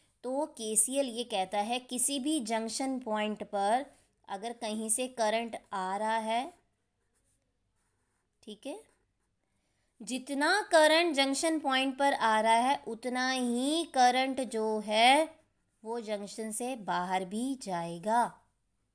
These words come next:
जितना करंट जंक्शन पॉइंट पर आ रहा है उतना ही करंट जंक्शन पॉइंट से बाहर भी जाएगा। तो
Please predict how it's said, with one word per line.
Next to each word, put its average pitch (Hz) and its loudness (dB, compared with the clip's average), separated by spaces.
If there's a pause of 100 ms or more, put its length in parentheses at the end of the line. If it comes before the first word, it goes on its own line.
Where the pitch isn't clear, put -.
(720)
जितना 220 -4
करंट 254 4
जंक्शन 233 -2
पॉइंट 214 -4
पर 220 -2
आ 190 0
रहा 208 2
है 233 0
उतना 220 -4
ही 262 -2
करंट 226 -2
जंक्शन 220 -6
पॉइंट 202 -4
से 247 -2
बाहर 196 2
भी 226 -2
जाएगा। 185 0 (760)
तो 220 -16